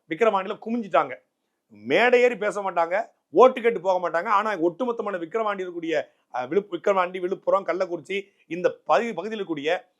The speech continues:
அத்தனை ரெசார்ட், ஹோட்டலு எல்லாத்தையும் மொத்தமா அவங்க வந்து கைப்பற்றிட்டாங்க. நாமளே கிட்டத்தட்ட விக்கிரவாண்டியில அறை கிடைக்காம அறுபத்தஞ்சு, எழுபது கிலோமீட்டர் அந்த பக்கமா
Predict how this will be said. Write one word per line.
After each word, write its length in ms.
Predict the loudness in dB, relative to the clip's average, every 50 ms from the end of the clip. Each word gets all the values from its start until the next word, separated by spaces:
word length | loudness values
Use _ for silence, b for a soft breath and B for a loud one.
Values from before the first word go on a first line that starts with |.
| _ -2
அத்தனை 420 | -2 -2 -2 -2 -4 0 0 0
ரெசார்ட், 520 | 0 -2 -2 0 2 4 4 2 2 -4 -10 -6
ஹோட்டலு 540 | -2 0 0 0 0 -2 -4 -4 -4 -4 -6 -8 _ _ _ _ _ -2
எல்லாத்தையும் 600 | 0 4 6 6 6 6 4 0 -2 0 0 2 0 0 0
மொத்தமா 320 | -2 -4 -4 -4 -2 -2 0
அவங்க 200 | 0 0 -2 -4
வந்து 220 | -4 -4 -2 -2 0 0 -2 -4 _ _ -2
கைப்பற்றிட்டாங்க. 500 | 0 0 0 -2 -4 -2 2 2 2 2
நாமளே 320 | 2 -2 -4 -2 -4 -4 -4
கிட்டத்தட்ட 300 | -4 -4 -4 -4 -4 -4
விக்கிரவாண்டியில 400 | 0 0 2 2 2 2 0 0
அறை 200 | 0 0 -2 -2
கிடைக்காம 420 | -4 -8 -8 -8 -8 -6 -8 -8 -10 b b b b
அறுபத்தஞ்சு, 460 | 2 4 6 6 4 2 0 -6 -4
எழுபது 260 | -4 -2 -2 -2 -2 -2
கிலோமீட்டர் 300 | -2 -4 -2 0 0 0
அந்த 200 | 0 0 -2 -6
பக்கமா 420 | -6 -6 -6 -4 -2 -2 -2